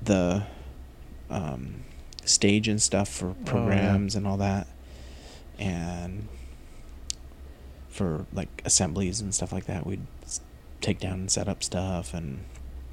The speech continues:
Speaker 1: on the football field, we'd go and take down and set up stuff for,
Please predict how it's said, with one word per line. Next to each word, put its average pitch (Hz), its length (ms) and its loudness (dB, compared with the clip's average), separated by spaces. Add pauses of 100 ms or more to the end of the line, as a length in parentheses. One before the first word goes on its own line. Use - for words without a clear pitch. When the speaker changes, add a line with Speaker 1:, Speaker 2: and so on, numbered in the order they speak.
(1200)
Speaker 1:
on 98 140 2
the 95 60 0
football 101 300 6
field, 95 380 2
we'd 92 260 2 (360)
go 92 220 2
and 87 260 -4 (140)
take - 180 0
down 92 200 4
and 98 120 2
set - 160 6
up - 140 -4
stuff - 240 -2
for, - 220 -4